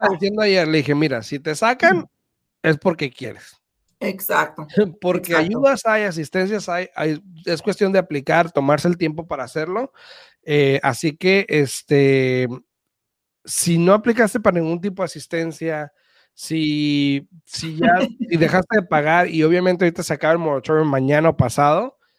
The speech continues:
Speaker 1: prácti-, bueno, supuestamente, prácticamente estás en riesgo de que proba-, probablemente seas, eh, desalojado de la propiedad, ¿no?
Speaker 2: Ujú.
Speaker 1: Eh, Mosha, mi amor, saludos, dice, "Buenos días,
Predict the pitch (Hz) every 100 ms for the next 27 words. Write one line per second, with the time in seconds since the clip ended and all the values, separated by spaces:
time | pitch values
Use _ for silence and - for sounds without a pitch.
0 | _ _ 151 160 156 170 143 107 90 117
1 | 131 139 143 131 127 170 170 165 175 175
2 | 151 151 180 156 151 151 - - - 160
3 | 185 175 156 151 147 151 - 117 127 135
4 | 135 127 - - 139 170 185 156 147 156
5 | 151 139 - - 127 123 123 123 110 110
6 | 123 123 113 - 107 147 - _ _ _
7 | _ - 151 165 160 156 214 - 226 185
8 | 151 185 202 175 175 220 233 202 190 214
9 | 214 226 214